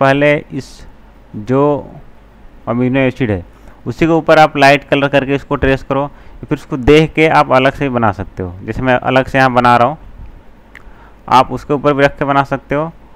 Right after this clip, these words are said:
या अलग से बना सकते हो। अब देखो, ये गोले उप-, थोड़ा सा छोटा बड़ा कर लेता हूँ मैं, और इसमें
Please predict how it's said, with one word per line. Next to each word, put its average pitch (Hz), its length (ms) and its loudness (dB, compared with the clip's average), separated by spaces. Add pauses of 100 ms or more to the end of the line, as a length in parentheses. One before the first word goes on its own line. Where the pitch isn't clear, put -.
(500)
या 120 160 4
अलग 120 160 4
से - 160 -6
बना 110 220 0
सकते 95 300 -10
हो। 95 120 -8 (840)
अब 113 160 -8
देखो, 139 440 -2
ये 139 200 0
गोले 135 380 0
उप-, - 380 -8
थोड़ा 131 120 2
सा 135 100 -2
छोटा 127 320 0
बड़ा 123 160 4
कर 123 160 -2
लेता 120 240 -2
हूँ 117 120 -2
मैं, 147 140 -6 (1300)
और 113 340 2
इसमें 120 520 -4